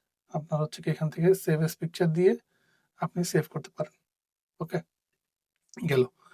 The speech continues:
এরপর আপনার এখানে অনেক সময় যেটা হয়, ধরুন আপনার এই কালারটা যেহেতু,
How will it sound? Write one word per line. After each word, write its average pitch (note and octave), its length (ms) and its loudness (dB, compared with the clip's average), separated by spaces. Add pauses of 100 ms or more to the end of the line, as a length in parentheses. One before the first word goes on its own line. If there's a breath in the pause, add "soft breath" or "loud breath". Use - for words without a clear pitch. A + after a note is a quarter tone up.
(360 soft breath)
এরপর A#3+ 400 8
আপনার G3+ 360 6 (160)
এখানে G#3+ 300 10 (300)
অনেক F#3+ 220 6
সময় G#3+ 220 6
যেটা G3+ 160 12
হয়, G3+ 140 12
ধরুন F#3+ 160 12
আপনার F3 240 8
এই E3+ 100 10
কালারটা E3 540 8
যেহেতু, E3 540 10